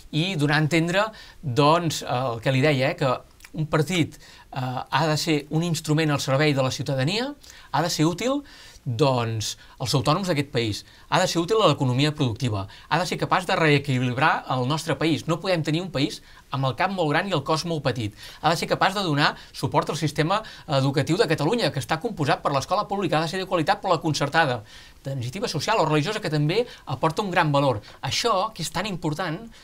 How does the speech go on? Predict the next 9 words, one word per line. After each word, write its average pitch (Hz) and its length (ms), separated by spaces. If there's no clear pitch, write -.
nosaltres 151 600
ho 151 100
volem 147 300
preservar, 139 600
per - 100
sobre 196 220
de 160 120
tot. 110 220
Preservar, 151 560